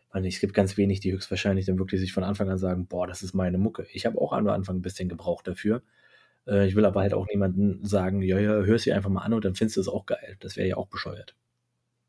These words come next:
Aber ich weiß nicht, hattet ihr jemals wirklich so eine ablehnende Reaktion darauf, was ihr hört? Irgendwie? Also jetzt egal, ob von Freunden, Bekannten oder tatsächlich einfach nur so random people,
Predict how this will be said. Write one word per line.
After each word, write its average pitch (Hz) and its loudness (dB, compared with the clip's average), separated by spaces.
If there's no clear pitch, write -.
Aber 110 2
ich 101 0
weiß 131 4
nicht, 117 2
hattet 107 0
ihr 120 2
jemals 117 0
wirklich 107 -4
so 110 2
eine 101 4
ablehnende 123 2
Reaktion 120 0
darauf, 117 4
was 95 -2
ihr 78 2
hört? - -2
Irgendwie? 135 2
Also 104 2
jetzt 101 4
egal, 104 2
ob 101 2
von 107 0
Freunden, 104 2
Bekannten 104 0
oder 98 0
tatsächlich 95 0
einfach 101 2
nur 101 4
so 98 2
random 101 4
people, 127 2